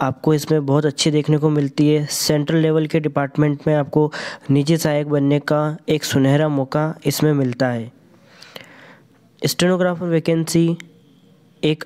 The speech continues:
अलग vacancy होती है। इसके अंदर आपको STENO का skill test देना पड़ता है। कुछ अभ्यर्थी इसके बारे में नहीं जानते होंगे, तो मैं आपको बता दूं कि ये state level और central level दो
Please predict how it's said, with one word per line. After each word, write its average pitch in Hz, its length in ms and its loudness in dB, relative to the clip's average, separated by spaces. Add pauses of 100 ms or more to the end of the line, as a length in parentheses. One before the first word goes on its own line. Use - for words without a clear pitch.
(120)
अलग 147 200 0
vacancy 156 460 0
होती 151 300 0
है। 151 120 2 (140)
इसके - 240 -2
अंदर 151 240 0
आपको 151 420 0 (140)
STENO 156 400 0
का 151 200 -2 (100)
skill 160 300 0
test 156 260 -2
देना 151 200 2
पड़ता 143 300 -4
है। 147 260 -2 (840)
कुछ 170 160 0
अभ्यर्थी 160 460 0
इसके 156 200 0
बारे 151 240 0
में 151 120 0
नहीं 147 200 2
जानते 143 340 0
होंगे, 147 420 0
तो 151 160 -2
मैं 147 120 0
आपको 143 220 -2
बता 143 260 0
दूं 147 200 0 (380)
कि 151 80 0
ये 156 300 2
state 156 380 -2
level 156 360 0 (160)
और 151 80 2
central 143 380 0
level 147 380 2 (300)
दो 143 140 4